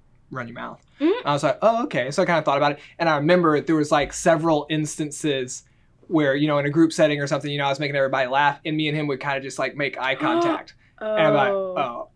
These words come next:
Speaker 2: Oh, like that?
Speaker 1: Yeah, and I kinda hated
Speaker 2: Like
Speaker 1: it.
Speaker 2: that?
Speaker 1: I kinda
Speaker 2: <laughs>
Speaker 1: hated it at the time. And he wasn't even, like, saying anything. We would just kinda, you know, catch eyes and, like, "Okay." But it, like, it did, like,
Speaker 2: Mm.
Speaker 1: or one of the other things,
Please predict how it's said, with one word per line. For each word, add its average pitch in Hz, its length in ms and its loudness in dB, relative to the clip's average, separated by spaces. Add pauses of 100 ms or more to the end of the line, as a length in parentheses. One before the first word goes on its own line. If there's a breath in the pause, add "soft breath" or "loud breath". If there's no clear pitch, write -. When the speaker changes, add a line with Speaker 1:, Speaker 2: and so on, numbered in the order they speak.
(140)
Speaker 2:
Oh, 269 160 6
like 220 180 2
that? 226 340 0
Speaker 1:
Yeah, 151 160 4
and 139 80 0
I 156 40 2
kinda 170 160 4
hated 170 200 4
Speaker 2:
Like 165 120 4
Speaker 1:
it. 135 40 -2
Speaker 2:
that? 247 240 0
Speaker 1:
I 160 80 4
kinda 151 220 4
Speaker 2:
<laughs> 160 100 -2
Speaker 1:
hated 147 180 0
it 135 100 -6
at 135 120 -2
the - 60 -10
time. 156 300 2
And 214 100 4
he 269 100 4
wasn't 247 220 4
even, 226 100 0
like, 175 160 4
saying 185 260 4
anything. 151 240 -2
We 151 80 4
would 151 100 2
just 147 120 -6
kinda, 139 260 0 (220 loud breath)
you 180 100 0
know, 127 260 0 (140)
catch 196 260 2
eyes 147 240 2
and, 147 60 0
like, 123 260 -2 (200)
"Okay." - 320 -10 (280 loud breath)
But 196 180 6
it, 190 160 6
like, 170 240 4
it 170 120 4
did, 170 220 4
like, 131 320 0 (440 loud breath)
Speaker 2:
Mm. 220 200 -2
Speaker 1:
or 214 400 8
one 185 200 4
of 175 180 4
the 165 140 6
other 160 140 4
things, 151 600 -4